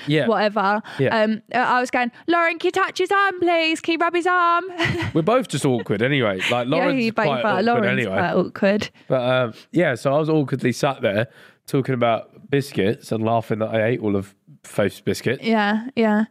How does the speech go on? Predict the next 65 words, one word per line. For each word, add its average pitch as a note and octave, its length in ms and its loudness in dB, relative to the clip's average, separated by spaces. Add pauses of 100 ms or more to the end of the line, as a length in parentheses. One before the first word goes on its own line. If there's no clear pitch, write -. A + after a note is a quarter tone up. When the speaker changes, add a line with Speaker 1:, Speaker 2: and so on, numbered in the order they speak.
Speaker 1:
The, A#2 260 0
and A2+ 160 -2
then A2+ 100 0
I A2 100 2
said, G#2 260 -2
"What's G#2+ 180 -2
your - 80 -14
favourite A2+ 380 0
crisp? C#3+ 380 -4 (260)
What's A#2+ 180 -2
your A#2 80 -6
favourite A2+ 420 0
chocolate A#2 280 -2
Speaker 2:
Yeah. - 100 2
Speaker 1:
bar?" G#3 140 -2 (300)
Speaker 2:
And A3 220 2
obviously A3 460 0
the G#3 240 0
piggyback G#3+ 540 -2
scene G#3+ 260 2
where G3 300 0
she - 160 -2
had G#3 120 0
to G#3+ 100 0
lift G#3 260 -2
the, G#3 160 2
uh, F#3+ 180 2 (320)
we, A3+ 200 2
well, A3 280 0 (100)
it - 60 -20
was A#3 160 -4
meant B3+ 160 0
to - 60 -6
be F#3+ 80 2
a F#3 40 -2
star, F#3+ 300 -2
but, E3+ 300 -2
uh, - 20 -2
we G#3 120 2
have F#3 120 0
a F#3 60 -2
bow F#3 280 0
on F3 120 0
the F#3+ 60 0
top G3 180 -2
of F#3+ 100 0
our F3+ 140 2
tree F3 240 -2
'cause F#3+ 200 -2
we're F#3+ 140 0
from G3 160 0
Essex, G3 260 0
Speaker 1:
Yeah. A2 100 2
Speaker 2:
do F#3+ 60 -2
you - 60 -12
know F#3+ 140 2
what F#3+ 80 -2
I A3 40 0
mean? G3+ 180 2
So - 100 -10
we G#3+ 60 0
have G#3+ 120 -2
a - 60 -20
bow. G3+ 220 0 (360)
Um, G#3 420 2